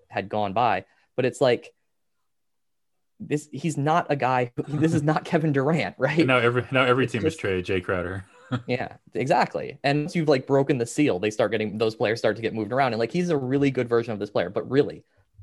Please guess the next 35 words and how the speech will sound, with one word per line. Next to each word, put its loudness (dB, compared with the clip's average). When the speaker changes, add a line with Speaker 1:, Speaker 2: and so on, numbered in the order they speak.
Speaker 1:
like, -8
will 2
he 0
ever 0
make -2
an -6
All-Star -2
game? -8
And -10
does, -12
is -10
there 0
an -4
untradeable, -4
never -8
future -10
All-Star -4
who's -12
gonna -10
be -10
making, -12
you -12
know, -14
mid, -8
again, -8
mid -6
high -6
teens -10
money 0
next -8
year? -4
And -8
it's -16
just, -8
like, -4